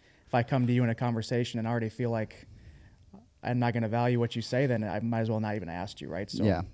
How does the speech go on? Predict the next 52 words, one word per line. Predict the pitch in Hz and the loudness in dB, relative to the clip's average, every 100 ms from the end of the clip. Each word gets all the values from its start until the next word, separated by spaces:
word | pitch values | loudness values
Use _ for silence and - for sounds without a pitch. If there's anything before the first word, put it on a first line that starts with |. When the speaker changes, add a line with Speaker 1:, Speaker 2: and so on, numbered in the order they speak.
| - | -4
Speaker 2:
yeah. | 123 98 | 0 2
Speaker 1:
coming | 120 117 | 2 2
to | 113 | 2
everyone | 120 113 113 113 | 2 2 0 0
with, | 107 104 - | -2 -4 -6
with | 123 117 | -6 -2
an | |
open | 120 117 113 | -2 -2 -2
mind | 113 123 110 | 0 0 0
and | 101 101 _ _ _ - | -4 -8 _ _ _ -8
just | 113 - | -8 -2
literally | 120 117 113 | 0 2 0
trying | 107 123 107 104 | -2 -2 -2 -2
to, | 98 - _ - | -4 -8 _ -6
to | 92 92 - - | -4 -4 -8 -6
get | 117 | -2
on | 110 | -2
their | 110 | -2
level | 107 107 104 | -2 -4 -4
and, | 98 101 123 - | -6 -8 -14 -4
and | 117 | -2
Speaker 2:
Yeah. | 110 | 0
Speaker 1:
learn | 110 | -2
from | 107 101 | -4 -6
them. | 95 98 - | -8 -8 0
Speaker 2:
Yeah. | 98 67 - | 2 2 2
Isn't | - 156 | 4 8
that | 190 156 | 8 10
funny? | 135 139 | 10 10
I, | 123 110 | 10 8
I | |
was, | 107 110 107 120 | 8 6 6 6
as | 113 | 8
you | 110 | 8
were | 104 | 6
speaking, | 120 110 | 4 4
I | |
was | 101 | 4
thinking | 110 | 4
about | 98 92 | 2 4
that, | 98 | 4
like, | 92 95 - - - - - | 4 2 -2 -20 -20 -20 4
how | 123 117 | 8 10
we, | 117 120 120 120 - - - _ | 10 8 8 6 2 -12 -20 _
when | - 110 | 2 4
you're, | 110 110 - | 6 4 4
when | 131 113 | 4 6
you're | 123 | 8
in | 127 | 6
that | 113 | 6
spot, | - 110 107 | 6 8 8
like, | 101 101 - | 6 0 -4